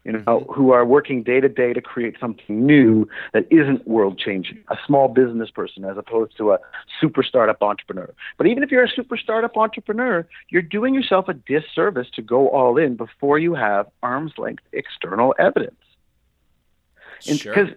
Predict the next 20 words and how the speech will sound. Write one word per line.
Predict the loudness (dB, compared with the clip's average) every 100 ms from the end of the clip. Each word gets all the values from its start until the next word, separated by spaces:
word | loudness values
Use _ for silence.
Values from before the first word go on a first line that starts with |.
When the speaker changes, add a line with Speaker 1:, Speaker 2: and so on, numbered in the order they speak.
| -10
Speaker 1:
you | -6
can't | 0 0 0
trust | 0 -2 -2
yourself. | -8 -4 -4 -4
You | -10 -6
love | 0 0 0
the | -4
idea. | -4 -6 -8
You | -8 -8
wouldn't | -8 -8
be | -10
doing | -12 -8 -6 -6
it | -6
if | -8
you | -6
weren't | -4 -4
obsessed | -4 -6 0 0 -2
with | -10 -10
the |
problem. | -2 0 2 0 -6 -8